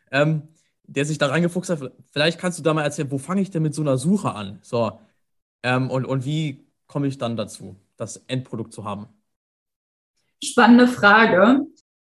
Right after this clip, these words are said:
Speaker 2: Wo steigt man ein, wenn man, äh, ein neues Produkt sozusagen entwickeln will? Also wir haben ja nicht bei Null angefangen, weil tatsächlich gibt's da draußen ja jede Menge tolle Menschen, die sich mit den Rezepturen für feste Duschkosmetik schon beschäftigt haben.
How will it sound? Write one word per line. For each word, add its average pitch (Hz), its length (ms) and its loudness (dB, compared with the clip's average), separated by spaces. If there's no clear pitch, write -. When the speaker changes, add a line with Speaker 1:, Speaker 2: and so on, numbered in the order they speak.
Speaker 2:
Wo 247 180 8
steigt 247 300 4
man 226 160 8
ein, 196 560 4
wenn 196 180 6
man, 185 320 4
äh, 170 380 -6
ein 202 100 6
neues 190 300 4
Produkt 196 280 -2
sozusagen 160 460 -2
entwickeln - 680 -4
will? 127 320 -2
Also 202 200 4
wir 220 100 4
haben 269 100 6
ja 277 200 4
nicht 247 160 4
bei 208 100 6
Null 233 280 4
angefangen, 262 680 4
weil 202 320 4
tatsächlich 233 380 -2
gibt's 262 180 -6
da 233 100 -2
draußen 220 440 2
ja 202 60 0
jede 220 240 -2
Menge 214 460 -2
tolle 311 240 -2
Menschen, 220 480 2
die 214 140 0
sich 220 240 -4
mit 202 320 0
den 214 100 6
Rezepturen 220 680 6
für 202 440 4
feste 208 280 -4
Duschkosmetik 208 640 -4
schon 190 180 -2
beschäftigt - 540 -6
haben. 170 480 0